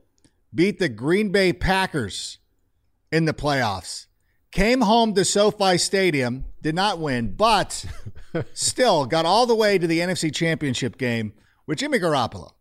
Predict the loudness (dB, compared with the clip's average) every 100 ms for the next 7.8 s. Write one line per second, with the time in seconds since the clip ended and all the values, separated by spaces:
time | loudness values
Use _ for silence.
0 | _ _ -6 0 0 0 -2 -2 -2 -8
1 | -14 _ _ _ -4 -2 0 -2 -2 0
2 | 2 0 -4 -8 -8 -4 -2 0 -2 -2
3 | -4 -6 _ -14 -8 -4 -4 -4 -4 -4
4 | -6 -4 -4 -4 -4 -6 -6 -6 -6 -12
5 | -18 _ -14 -8 -6 -6 -10 -8 -6 -4
6 | -4 -6 -6 -6 -6 -6 -6 -6 -4 -4
7 | -4 -8 -6 -4 0 0 -2